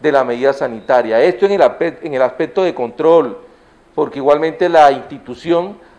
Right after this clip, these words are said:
ha jugado un papel fundamental en la prevención,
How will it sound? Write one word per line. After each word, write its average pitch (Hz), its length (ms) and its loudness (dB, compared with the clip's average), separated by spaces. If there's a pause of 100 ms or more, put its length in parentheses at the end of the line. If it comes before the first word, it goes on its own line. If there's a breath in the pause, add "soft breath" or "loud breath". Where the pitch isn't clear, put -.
ha 156 120 2
jugado 165 260 2
un 175 140 -4
papel 175 420 2
fundamental 170 880 0
en 165 120 -6
la 139 180 0
prevención, 160 760 -2